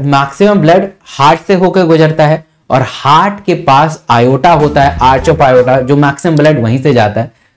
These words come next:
तो वहां पे रिसेप्टर्स होते हैं। वो receptor बता ले, बता देते हैं कि इस blood में oxygen की मात्रा ज्यादा है या carbon dioxide की मात्रा ज्यादा है। अगर carbon dioxide की मात्रा है तो ये receptor सिग्नल सेंड करेगा हमारे,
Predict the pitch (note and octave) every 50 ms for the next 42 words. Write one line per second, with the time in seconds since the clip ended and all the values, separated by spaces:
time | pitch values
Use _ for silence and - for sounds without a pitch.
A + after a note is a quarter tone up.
0 | _ - E3+ E3+ F#3 G3+ G#3 A#3 A3+ F#3 D#3 D3 - D#3+ D#3 - - F#3 F#3 E3
1 | D3+ - A2+ G2 - G2+ G2 G2+ G2+ - - - _ _ - D#3+ F#3 G3 G3 G3
2 | - G#3+ G#3 G#3 B3+ B3 G3+ D#3+ E3 D#3 F3 F#3 G#3+ G#3+ G#3 F#3 E3+ D3+ B2+ C#3+
3 | D3+ D3+ E3+ F#3+ F#3+ G3 F#3 F3+ F3+ F3 F#3 G3 G3+ G#3+ G3+ G3 G3+ B2 A#2+ C#3+
4 | D#3+ F#3 G3 G3 G3+ G3+ G3 D3+ D3 D3 D3 - - C#3 C3 F3 F#3+ F#3 F#3+ G3
5 | F#3 F3 E3+ F#3 F#3 F#3+ F#3 F3+ F3+ E3+ E3+ F3+ F3 E3+ F#3 G3+ G3+ G3+ - _
6 | _ _ - D#3+ G3 G3+ - F#3+ F3 F3 F3+ F#3+ F3+ F3 E3 D#3 D#3+ E3+ D#3 C#3+
7 | C#3 C3+ - D3 C3 B2 A#2 A2+ A#2+ A#2 A2+ G#2+ G#2+ G#2 G#2 G#2+ G#2 - A2+ -
8 | - C#3+ D3+ F#3+ A3 G#3+ G#3 G3+ F3 E3 E3 F3+ G#3+ G#3 G3 G#3 G3+ G3 G3+ G3+
9 | F#3+ F3 - - F3 E3 D3+ C#3 B2+ - C3 C#3+ C3+ E3 D3 D3+ - _ _ _
10 | _ _ - F#3 F#3 F3+ F3 D#3 D#3+ F3+ - - - A3 G#3 G#3 - - D#3+ D3+
11 | D#3+ F3+ G#3 G#3 G3+ G3+ - - - - - - _ _ _ - - - E3 D#3
12 | D#3+ E3 D#3+ E3 D3+ D3 D3 D3 E3 D#3 D3+ C#3+ C#3 C3+ C3+ D3 D#3+